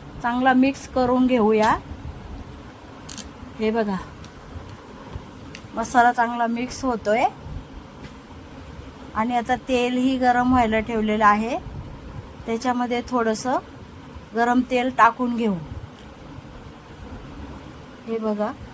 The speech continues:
हे तेल टाकूनही परत एकदा मसाला पूर्णपणे मिक्स करून घ्यायचा आहे आपल्याला.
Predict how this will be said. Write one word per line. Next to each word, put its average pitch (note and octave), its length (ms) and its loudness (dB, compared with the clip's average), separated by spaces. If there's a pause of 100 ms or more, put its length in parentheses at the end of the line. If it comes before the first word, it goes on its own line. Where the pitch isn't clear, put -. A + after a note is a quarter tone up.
(280)
हे C4 100 6
तेल C#4 400 6
टाकूनही C#4 600 8
परत C#4 440 4
एकदा C4 260 4
मसाला C4 420 6
पूर्णपणे B3+ 720 2 (520)
मिक्स C4+ 360 -2
करून C4 320 4
घ्यायचा B3 380 6
आहे A3+ 220 4
आपल्याला. G#3 540 2